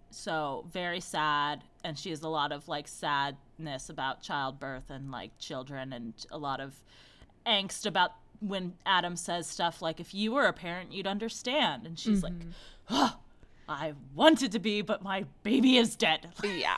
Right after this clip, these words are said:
Speaker 2: yeah, yeah. Uh, well, and also, like, a whole bunch of guilt of, like, she didn't wanna be pregnant, and then she lost the baby, and she's like, "Oh, I did actually
Speaker 1: Mm-hmm.
Speaker 2: want a ba-," it's, it's very, it's very
Speaker 1: Very
Speaker 2: sad.
Speaker 1: sad.
Speaker 2: Um,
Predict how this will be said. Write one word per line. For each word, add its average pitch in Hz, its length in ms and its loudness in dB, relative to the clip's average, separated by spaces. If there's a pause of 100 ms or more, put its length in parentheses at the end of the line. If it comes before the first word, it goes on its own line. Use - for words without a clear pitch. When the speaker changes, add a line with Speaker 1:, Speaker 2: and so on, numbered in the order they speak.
Speaker 2:
yeah, 226 580 10
yeah. - 420 -2 (680)
Uh, - 180 6
well, 262 180 10
and 294 100 10
also, 330 280 12
like, 254 160 10
a 233 80 10
whole 226 120 8
bunch 220 220 6
of 202 120 4
guilt 208 240 8
of, 202 80 0
like, 190 180 4
she - 160 -2
didn't 220 300 8
wanna 208 160 6
be 208 100 4
pregnant, 202 400 2
and 202 160 4
then 196 380 0
she - 180 2
lost 190 320 6
the 202 60 0
baby, 185 260 2
and 180 140 -2
she's 190 140 0
like, 185 160 -2
"Oh, 202 100 6
I 185 140 6
did 170 520 -2 (400)
actually 180 500 0
Speaker 1:
Mm-hmm. - 80 -6
Speaker 2:
want - 180 -2
a - 60 -2
ba-," - 180 2
it's, - 120 2
it's 285 200 2
very, 233 340 6
it's 220 160 2
very 359 240 6
Speaker 1:
Very 170 140 2
Speaker 2:
sad. 165 360 4 (540)
Speaker 1:
sad. 196 400 12
Speaker 2:
Um, 180 140 -2